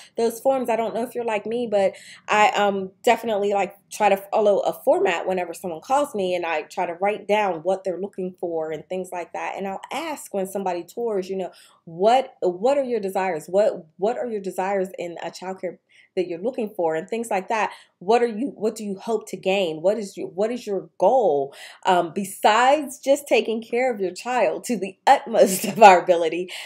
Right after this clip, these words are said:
besides that, what would you like to see come out of this relationship between us and your family? So when you're asking those questions and you're getting answers, make sure you hold on to those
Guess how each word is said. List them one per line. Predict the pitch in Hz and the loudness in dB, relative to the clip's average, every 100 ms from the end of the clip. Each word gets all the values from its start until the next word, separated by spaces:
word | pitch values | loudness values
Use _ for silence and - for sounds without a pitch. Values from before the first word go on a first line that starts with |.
| - | -2
besides | 202 196 240 247 359 370 214 | 0 2 0 2 0 -2 2
that, | 156 143 - | 2 2 -8
what | 185 208 220 | -2 -2 -2
would | 214 | -6
you | 202 180 | -8 -6
like | 180 214 | -4 -4
to | - 190 | -8 -12
see | - 247 147 185 - _ - | -10 -10 -8 -10 -16 _ -6
come | 220 208 | -2 0
out | 190 180 | 2 0
of | 175 | -2
this | 175 170 - | -6 -8 -8
relationship | 202 440 - - 165 | -6 -6 -6 -8 -10
between | 170 - 170 160 - | -10 -12 -10 -8 -8
us | 151 - | -8 -10
and | 165 | -10
your | 175 | -10
family? | - 330 285 - - - - | -8 -8 -8 -10 -14 -20 -20
So | - - 240 220 202 202 190 _ _ _ _ - - - | -8 4 8 8 4 -2 -8 _ _ _ _ -18 -8 -2
when | 202 | 2
you're | 190 - | 2 2
asking | 294 - 285 | 0 -4 -4
those | 202 - | -4 -4
questions | 311 392 233 196 | -6 -4 -6 -4
and | 190 | -2
you're | 185 | -2
getting | 185 285 220 - | 0 -2 -2 -4
answers, | 294 339 226 185 - - _ | -4 -4 -4 -4 -6 -20 _
make | 247 605 - | 0 0 0
sure | - 539 381 | 2 2 2
you | 269 | -6
hold | 196 339 392 | -6 -4 -2
on | 392 | -2
to | 370 262 | -4 -4
those | 226 | -4